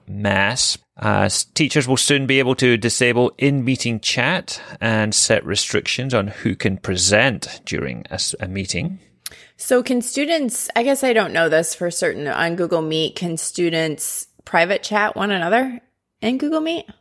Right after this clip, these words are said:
Speaker 2: Or is that just, like, a whole class, like,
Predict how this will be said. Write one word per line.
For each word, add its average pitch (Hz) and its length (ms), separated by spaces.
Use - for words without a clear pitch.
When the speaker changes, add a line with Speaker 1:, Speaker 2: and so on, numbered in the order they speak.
Speaker 2:
Or 214 120
is 220 100
that 202 160
just, 208 200
like, 190 140
a 175 60
whole 180 280
class, 170 560
like, - 320